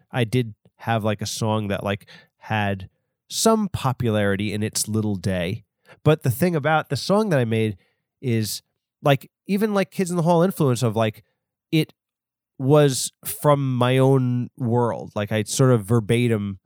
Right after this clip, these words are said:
said, um, things about my life. Um,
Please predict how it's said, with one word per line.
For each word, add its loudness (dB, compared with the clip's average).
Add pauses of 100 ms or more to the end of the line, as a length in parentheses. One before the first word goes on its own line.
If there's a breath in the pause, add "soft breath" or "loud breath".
(220)
said, -2 (720)
um, -4 (220)
things -2
about -2
my -4
life. -4 (1400 loud breath)
Um, -4